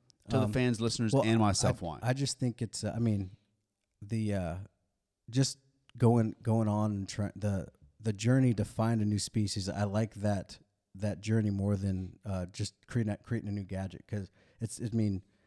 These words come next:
Speaker 2: two different, uh, um, paths that you have to go off of. Like, I, I, I like, I like more of the, I mean, they're both a scientific, uh, you know, approach, but one's, I, I like that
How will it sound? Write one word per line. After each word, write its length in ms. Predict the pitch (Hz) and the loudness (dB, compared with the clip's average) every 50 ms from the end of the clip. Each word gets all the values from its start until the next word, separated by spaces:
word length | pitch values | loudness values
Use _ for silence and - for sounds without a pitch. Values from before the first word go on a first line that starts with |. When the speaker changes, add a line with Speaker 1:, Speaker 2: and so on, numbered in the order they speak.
| _ _ _ - | _ _ _ -4
Speaker 2:
two 140 | - - 135 | 0 0 2
different, 480 | 131 135 139 127 - - 113 110 - - | 2 2 0 0 0 0 0 0 0 0
uh, 260 | 107 101 98 95 95 98 - - _ _ _ _ _ _ _ - | 0 0 0 -2 -4 -6 -12 -18 _ _ _ _ _ _ _ -8
um, 380 | 107 98 95 90 85 85 82 82 _ _ _ _ _ _ _ _ _ _ _ _ _ _ _ _ _ - | -6 -6 -4 -6 -6 -8 -10 -12 _ _ _ _ _ _ _ _ _ _ _ _ _ _ _ _ _ 0
paths 240 | 127 131 135 131 - | 0 0 0 -2 -4
that 60 | 104 | -6
you 60 | 95 | -6
have 80 | 95 90 | -6 -6
to 80 | - 90 | -6 -8
go 140 | 95 90 | -8 -6
off 200 | 80 82 - - | -6 -8 -8 -10
of. 100 | 80 76 | -12 -10
Like, 160 | - 82 85 - | -10 -8 -6 -6
I, 120 | 107 98 - | -6 -4 -2
I, 220 | 110 110 104 110 | -2 -4 -2 -2
I 20 | 113 | -2
like, 200 | 113 117 127 - - - | -2 -2 -2 -4 -4 -6
I 60 | 117 | -4
like 200 | 117 120 123 113 | -4 -2 -2 -2
more 160 | - 127 120 | 0 0 0
of 80 | 117 104 | 0 -2
the, 200 | 104 104 98 - - | -2 -4 -4 -4 -2
I 40 | 120 | -2
mean, 140 | 117 113 | -2 0
they're 100 | 107 120 | 0 0
both 300 | 117 131 - 185 - - - | 0 0 0 0 -2 -6 -8
a 120 | - 110 98 | -8 -6 -6
scientific, 760 | - - 123 113 104 - - - 113 - - 92 - - | -4 -2 -2 -2 -2 -4 -4 -6 -6 -6 -8 -10 -8 -8
uh, 220 | 101 90 82 82 87 98 - - | -8 -8 -8 -10 -12 -14 -14 -10
you 120 | - 110 | -6 -6
know, 120 | 101 95 92 | -4 -4 -6
approach, 500 | - 95 - - 117 120 113 98 - - - | -8 -6 -4 -2 0 0 -2 -4 -8 -10 -8
but 220 | 107 95 92 - _ _ _ _ _ _ _ - | -6 -6 -6 -8 _ _ _ _ _ _ _ -4
one's, 380 | 107 107 110 104 98 - - - | 0 0 2 0 0 -4 -6 -4
I, 100 | 104 107 107 104 | -2 -2 -2 -2
I 80 | 101 | -2
like 300 | 104 104 110 113 104 _ - | -2 -2 -4 -4 -6 _ -6
that 240 | 107 101 98 - | -6 -6 -6 -6